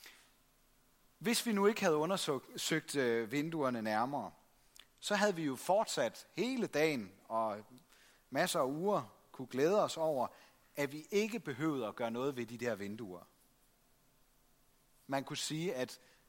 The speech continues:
vi havde været salige i vores egen tro. I hvert fald, så længe det var sommer og godt vejr. Men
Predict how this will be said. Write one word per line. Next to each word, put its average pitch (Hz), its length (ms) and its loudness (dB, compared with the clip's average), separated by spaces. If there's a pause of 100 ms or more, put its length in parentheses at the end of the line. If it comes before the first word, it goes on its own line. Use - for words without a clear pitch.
(220)
vi 147 120 -4
havde 143 240 0
været 123 220 2
salige 143 680 0
i 131 80 -6
vores 113 260 -2
egen 120 260 -2
tro. 113 280 -12 (2500)
I 131 60 -8
hvert 175 220 10
fald, 151 320 4
så - 280 -8
længe 131 220 -2
det 147 100 -6
var 120 80 -2
sommer 143 360 0
og 127 100 -2
godt 147 280 0
vejr. 151 200 0 (1000)
Men 165 260 0